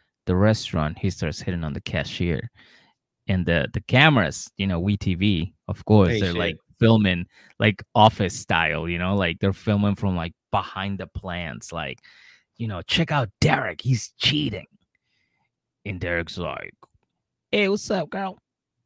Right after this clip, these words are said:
Speaker 1: Mm, yeah, give
Speaker 2: <laughs>
Speaker 1: me a call later. Mm, all right." Then he goes out and he pulls out Monique's phone. And he tells the
Speaker 2: He's not
Speaker 1: cameras,
Speaker 2: doing no
Speaker 1: like,
Speaker 2: bullshit on that phone.
Speaker 1: "I'm not doing anything,"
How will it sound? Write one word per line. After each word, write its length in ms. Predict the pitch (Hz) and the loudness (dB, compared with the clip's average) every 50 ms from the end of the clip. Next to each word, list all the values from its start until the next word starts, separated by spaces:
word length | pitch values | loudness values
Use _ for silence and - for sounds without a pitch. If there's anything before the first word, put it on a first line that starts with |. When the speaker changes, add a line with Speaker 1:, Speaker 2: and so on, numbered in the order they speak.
| _ - 202 | _ -8 -6
Speaker 1:
Mm, 320 | 196 190 180 180 170 165 | -6 -4 -4 -6 -8 -8
yeah, 220 | 180 180 175 175 180 | -6 -6 -6 -6 -4
give 0 | |
Speaker 2:
<laughs> 200 | 190 - 208 196 | -4 -4 -4 -6
Speaker 1:
me 60 | 175 | -8
a 160 | - - - | -12 -10 -6
call 240 | - - 147 147 143 | -2 -2 -2 -2 -2
later. 340 | 151 151 147 73 - - - _ _ _ _ _ - 220 | -2 -2 -4 -4 -4 -8 -10 _ _ _ _ _ -6 -6
Mm, 340 | 185 175 165 156 143 - - _ _ - | -4 -4 -4 -8 -10 -12 -14 _ _ 6
all 100 | 180 170 | 6 6
right." 200 | 147 123 147 - _ _ _ - - - _ _ _ _ _ _ _ _ _ _ _ _ - | 6 4 0 -2 _ _ _ -20 -20 -20 _ _ _ _ _ _ _ _ _ _ _ _ 4
Then 160 | 110 117 110 | 6 6 8
he 100 | 113 113 | 8 6
goes 240 | 92 107 104 - - | 6 4 4 4 4
out 280 | 117 147 151 135 - - _ _ _ _ _ - | 6 6 6 6 4 0 _ _ _ _ _ -4
and 160 | 104 98 101 | -2 -2 -2
he 60 | 101 - - - | -2 -2 -2 2
pulls 280 | 107 104 104 98 - | 2 4 4 2 0
out 280 | 107 95 92 85 - - _ _ _ _ _ _ _ _ _ _ _ _ _ - | -2 -2 -2 -4 -6 -10 _ _ _ _ _ _ _ _ _ _ _ _ _ -4
Monique's 360 | 98 98 110 143 196 170 - | -2 -2 0 -2 -4 -6 -8
phone. 220 | - - - - - - - _ _ _ _ _ _ _ _ _ _ _ _ _ _ _ _ _ _ _ _ - | -10 -12 -12 -14 -14 -18 -20 _ _ _ _ _ _ _ _ _ _ _ _ _ _ _ _ _ _ _ _ -2
And 360 | 117 107 101 95 95 92 95 | -2 0 0 0 -2 -4 -6
he 80 | 110 101 | -8 -8
tells 280 | - - 113 95 85 | -4 -4 -4 -2 -4
the 60 | - - - | -6 -8 -4
Speaker 2:
He's 240 | - 165 180 - 202 | -2 0 0 0 0
not 200 | 202 202 190 156 | -2 -2 -2 -2
Speaker 1:
cameras, 20 | |
Speaker 2:
doing 200 | 170 175 180 175 | 0 0 2 2
no 60 | 175 165 | 2 0
Speaker 1:
like, 80 | 151 | 0
Speaker 2:
bullshit 340 | 160 180 185 175 - 147 127 | 0 0 0 -2 -2 -2 -2
on 100 | 123 113 | -2 -2
that 160 | 107 95 95 - | -2 -4 -6 -6
phone. 340 | 107 101 90 90 104 117 - _ _ _ _ _ _ _ _ _ _ _ _ _ _ - | -8 -8 -8 -8 -10 -12 -14 _ _ _ _ _ _ _ _ _ _ _ _ _ _ -2
Speaker 1:
"I'm 140 | - 139 165 | 0 2 4
not 120 | 190 143 113 | 6 6 8
doing 220 | 113 104 98 92 | 6 6 4 4
anything," 440 | 101 143 151 127 - - - - | 2 4 4 4 2 0 -4 -8